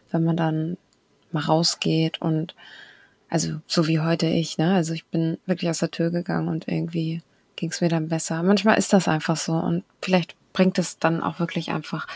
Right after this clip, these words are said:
einen auch wieder ein Stück weiter, wenn man wirklich mal so ein bisschen, viele sagen ja immer so einen Tapetenwechsel, damit meinen sie wahrscheinlich eigentlich Urlaub, aber vielleicht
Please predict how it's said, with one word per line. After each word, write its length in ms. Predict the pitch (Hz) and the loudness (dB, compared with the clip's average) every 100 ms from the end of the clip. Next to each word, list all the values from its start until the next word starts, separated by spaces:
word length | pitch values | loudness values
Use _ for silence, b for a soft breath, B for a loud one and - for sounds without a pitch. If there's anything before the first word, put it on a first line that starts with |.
| B B B B | B B B B
einen 280 | 165 165 | 2 4
auch 120 | - 160 - | 4 0 0
wieder 180 | 170 170 | 2 4
ein 80 | |
Stück 300 | 165 - - | 2 -2 -2
weiter, 360 | 156 156 - 160 | 2 2 2 0
wenn 120 | 156 | 2
man 300 | 160 160 165 - B B B B B B B _ | 2 2 0 -4 B B B B B B B _
wirklich 240 | - 165 175 | -6 -4 0
mal 120 | 170 | 0
so 80 | 160 | 0
ein 40 | |
bisschen, 500 | 156 - 156 160 170 - _ | -2 0 2 2 -2 -8 _
viele 260 | - 170 165 | 4 8 8
sagen 200 | 160 165 | 6 2
ja 80 | 160 | 2
immer 140 | 160 | 2
so 80 | 160 | 2
einen 120 | 160 | 0
Tapetenwechsel, 960 | - - 165 190 165 160 - 160 156 165 | -2 2 6 6 6 2 4 6 6 4
damit 240 | 151 160 | 2 2
meinen 160 | 165 156 | 4 2
sie 80 | 165 | 4
wahrscheinlich 340 | 156 160 156 | 4 4 2
eigentlich 220 | 175 160 | 2 4
Urlaub, 260 | 170 165 160 | 6 8 8
aber 180 | 160 165 | 6 8
vielleicht 300 | 196 185 | 8 6